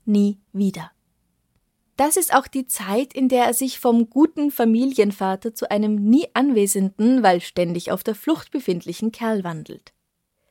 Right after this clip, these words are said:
Er betrügt und flieht, betrügt und flieht und versteckt sich schließlich sogar mehrere Monate in Le Havre.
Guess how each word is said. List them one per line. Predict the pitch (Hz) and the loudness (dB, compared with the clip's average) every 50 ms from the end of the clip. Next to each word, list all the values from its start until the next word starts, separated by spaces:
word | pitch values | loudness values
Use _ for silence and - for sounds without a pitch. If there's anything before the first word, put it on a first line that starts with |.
| _ _ _ _ _ _ _ _ | _ _ _ _ _ _ _ _
Er | - 190 165 | 0 0 0
betrügt | 170 - - - - 214 247 294 285 - - - | 0 -4 -8 -4 0 2 2 2 0 -4 -6 -6
und | 285 349 359 | -6 -6 -6
flieht, | - - 262 262 269 262 - _ _ _ _ _ | -6 -4 -4 -4 -4 -6 -12 _ _ _ _ _
betrügt | 330 311 - - 277 269 254 - - 277 | -12 -12 -6 -4 -2 -2 -2 -4 -4 -4
und | 311 311 | -4 -4
flieht | - - 214 214 220 - _ _ _ _ | -4 -4 -4 -4 -4 -6 _ _ _ _
und | - 320 330 - | -4 -4 -2 0
versteckt | 311 285 - - 254 254 - - | -2 -2 0 0 -2 -2 -2 -8
sich | 262 240 - - - | -8 -8 -8 -12 -14
schließlich | - - 254 240 - - 240 226 - | -6 -4 -4 -4 -2 -6 -6 -6 -6
sogar | - 196 - 196 190 196 | -8 -4 -2 -2 0 0
mehrere | 190 190 196 220 240 240 226 208 220 208 | 0 2 2 2 2 2 0 -2 0 0
Monate | 196 190 190 196 196 196 196 - 208 | 0 0 0 0 0 -2 -2 -2 -4
in | 196 - 196 196 190 196 - _ | -2 0 0 0 -2 -4 -6 _
Le | 196 202 - - | -2 -2 -2 -2
Havre. | 185 180 180 180 - - 71 - | -4 -6 -8 -10 -12 -16 -18 -20